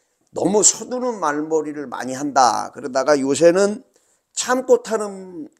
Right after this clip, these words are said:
그런 기승술을 많이 보이죠. 에, 무조건 앞에다 붙이려 그러는 그런, 에, 기승 습성에서 요새는 한 단계, 에,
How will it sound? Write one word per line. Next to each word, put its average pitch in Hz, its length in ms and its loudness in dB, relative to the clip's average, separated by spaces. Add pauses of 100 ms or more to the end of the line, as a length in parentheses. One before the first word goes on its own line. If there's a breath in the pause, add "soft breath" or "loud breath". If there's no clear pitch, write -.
그런 170 320 -2
기승술을 170 600 -8
많이 131 300 -2
보이죠. 110 560 -4 (600 soft breath)
에, - 40 -20 (240)
무조건 - 420 -4
앞에다 175 400 -4
붙이려 165 480 -6
그러는 143 460 -12
그런, 127 440 -12 (480)
에, - 40 -20 (1700)
기승 139 840 -6
습성에서 151 580 -10
요새는 135 720 -6 (500)
한 214 180 -16
단계, 180 340 2
에, - 240 -14